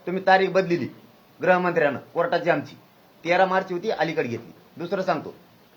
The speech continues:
माननीय न्यायालयाने सांगितलं शांततेत आंदोलन करा, तुम्हाला अधिकार आहे. रस्ता रोको शांततेत झाली, गुन्हे का दाखल केले?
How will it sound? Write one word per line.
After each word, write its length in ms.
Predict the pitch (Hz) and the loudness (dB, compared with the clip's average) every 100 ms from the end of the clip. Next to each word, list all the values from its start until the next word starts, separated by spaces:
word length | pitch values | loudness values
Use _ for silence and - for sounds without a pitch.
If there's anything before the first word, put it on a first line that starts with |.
| - - | -20 -18
माननीय 340 | - 160 196 196 | -4 -2 0 0
न्यायालयाने 420 | 190 190 190 190 | 2 4 4 4
सांगितलं 320 | 190 190 190 190 | 0 -2 -2 -2
शांततेत 420 | 185 185 190 196 | -2 -2 -4 -2
आंदोलन 360 | 185 185 185 185 | -2 0 0 0
करा, 200 | 185 180 | 0 0
तुम्हाला 260 | 185 180 | 0 2
अधिकार 280 | 180 170 170 | 2 2 0
आहे. 80 | 120 - - - | -2 -6 -18 -4
रस्ता 280 | 151 180 180 | -2 0 0
रोको 180 | 185 180 | -2 -2
शांततेत 240 | 180 175 180 | -2 0 0
झाली, 200 | 170 170 | 0 0
गुन्हे 220 | 185 175 | 0 0
का 120 | 180 | 2
दाखल 260 | 180 170 160 | 2 0 -2
केले? 200 | 170 | -4